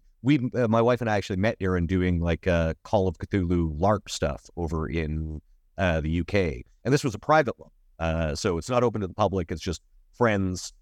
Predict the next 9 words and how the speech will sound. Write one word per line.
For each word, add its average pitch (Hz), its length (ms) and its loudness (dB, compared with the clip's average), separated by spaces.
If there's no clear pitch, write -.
creating 107 640 0
amazing 104 640 0
bespoke, 98 540 -2
uh, 90 320 2
larp 90 400 2
experiences 92 720 0
for 87 180 -2
other 85 200 0
friends. 87 400 -4